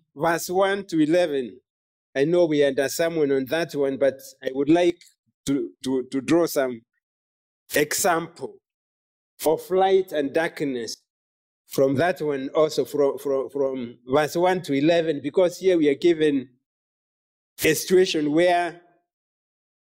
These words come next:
the leaders brings a woman who is caught in adultery. There, she is guilty. She has committed a crime.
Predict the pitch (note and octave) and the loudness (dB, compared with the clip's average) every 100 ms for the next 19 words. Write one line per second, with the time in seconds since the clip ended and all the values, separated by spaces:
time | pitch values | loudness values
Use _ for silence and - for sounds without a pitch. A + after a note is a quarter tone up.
0 | _ _ _ - E3 G#3+ A3 F3 D#3 - | _ _ _ 0 4 4 4 2 -2 -4
1 | - - _ _ _ _ _ _ _ _ | -14 -18 _ _ _ _ _ _ _ _
2 | _ _ - F3+ G3 F#3+ D#3+ D#3+ F3+ F#3+ | _ _ 2 4 4 0 0 4 4 2
3 | D#3 D3+ E3+ D3+ - - D#3+ - - - | 0 0 -2 -2 -4 0 0 0 -12 -8
4 | C#3+ C#3 D#3+ E3 D3+ - C3 A2 F#2+ _ | 0 2 2 0 -2 -2 -4 -4 -10 _
5 | _ _ _ _ _ _ _ - D3+ E3+ | _ _ _ _ _ _ _ 2 4 4
6 | D#3+ - _ _ F3+ E3 D3+ C#3 G#3+ G#3 | -2 -10 _ _ 2 2 2 2 4 4
7 | - D#3 D#3 D3+ - E3+ G3 G#3 F3+ D#3+ | -2 -6 0 0 2 2 4 2 2 0
8 | D#3 D3+ F3+ F#3+ F#3 C#3+ A2+ | -2 -2 -2 0 2 0 -4